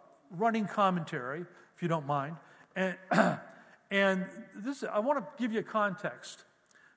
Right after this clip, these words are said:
because we miss this sometimes. This is Jesus speaking to his disciples, and his disciples are all schooled in the scriptures.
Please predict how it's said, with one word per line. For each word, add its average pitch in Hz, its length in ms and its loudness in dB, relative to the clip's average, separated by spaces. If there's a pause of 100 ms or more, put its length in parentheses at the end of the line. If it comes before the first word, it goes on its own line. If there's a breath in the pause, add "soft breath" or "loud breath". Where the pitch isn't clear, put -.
because 185 280 -6
we 190 80 -2
miss 202 300 -2
this 151 160 -10
sometimes. - 600 -16 (320 loud breath)
This 302 220 4
is 233 140 2
Jesus 165 560 0
speaking 190 500 -6
to 175 100 -4
his 147 120 -6
disciples, 147 800 -8 (420 soft breath)
and 214 140 0
his 220 120 -2
disciples 240 640 4
are 226 120 0
all 208 160 2
schooled 175 540 -4
in 147 100 -6
the 156 80 -8
scriptures. 147 720 -8